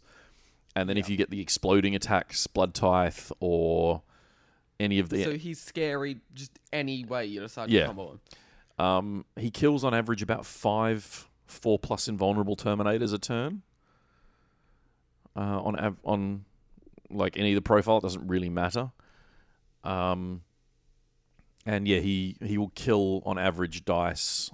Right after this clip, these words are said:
Speaker 1: I think I worked it out that it'll be a Knight Questoris with an invul save in combat.
Speaker 2: I mean, it's what I'd expect from
Speaker 1: Uh,
Speaker 2: him.
Speaker 1: yeah. It, it, look,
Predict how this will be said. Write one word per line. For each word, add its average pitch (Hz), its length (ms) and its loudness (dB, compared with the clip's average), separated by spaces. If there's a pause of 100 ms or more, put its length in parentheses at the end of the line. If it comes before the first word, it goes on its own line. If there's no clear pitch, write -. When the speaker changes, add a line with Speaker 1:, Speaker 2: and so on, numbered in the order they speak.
(140)
Speaker 1:
I 113 60 -14
think 127 340 -6
I 135 80 4
worked 110 280 0
it 104 80 -2
out 98 220 2
that 101 100 -2
it'll 98 240 -2
be 92 260 -2
a 90 80 -2
Knight 90 320 -6
Questoris - 960 -2 (240)
with 113 260 -2
an 104 80 0
invul 90 300 0
save 76 380 -2
in 90 120 -8
combat. 76 420 -6 (3500)
Speaker 2:
I 147 80 -6
mean, 160 300 -10
it's 151 200 -16
what 165 280 -10
I'd 120 120 -6
expect - 460 -12
from 107 220 -10
Speaker 1:
Uh, 131 40 2
Speaker 2:
him. 131 60 4
Speaker 1:
yeah. 85 120 4 (720)
It, 127 200 -6
it, 127 80 0
look, 113 200 2